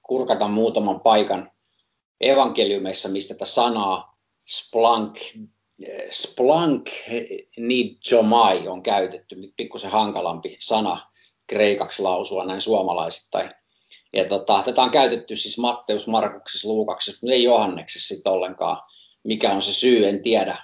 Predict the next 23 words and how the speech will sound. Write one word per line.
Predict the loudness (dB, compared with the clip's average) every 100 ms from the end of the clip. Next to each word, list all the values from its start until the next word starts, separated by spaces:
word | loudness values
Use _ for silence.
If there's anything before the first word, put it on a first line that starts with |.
| -6
Ehkä, | -6 -6 -10 -8 -10
ehkä | -8 0
Johanneksen | 2 4 2 -2 -4 -2
evankeliumi | -2 -4 -2 -2 0 -2 0
on |
jo | 2
jotenkin | 2 0 -2 0 2
niin, | 2 0 -6 -20 -20 -20 -20 -8
ää, | -2 0
erilaisesta | 4 4 6 4 2 -4 -8 _ _ -20 -10
kuvakulmasta | 6 6 6 2 -2 -2 -6 -2
katsottuna, | 0 0 -4 -8 -10 -6
mutta | -6 -4 -4
et | 2
se, | 4 4
että | 2 -6 -8 -8
jos | -2
ajatellaan, | 0 0 0 -2
että | -2 0
Jeesus | 2 2 0 -2
oli | -2 0
täällä | 4 4 4 2 -4 -12 _ _ _ _ _ _ _ _ _ _
meidän | -2 2 2 0 -4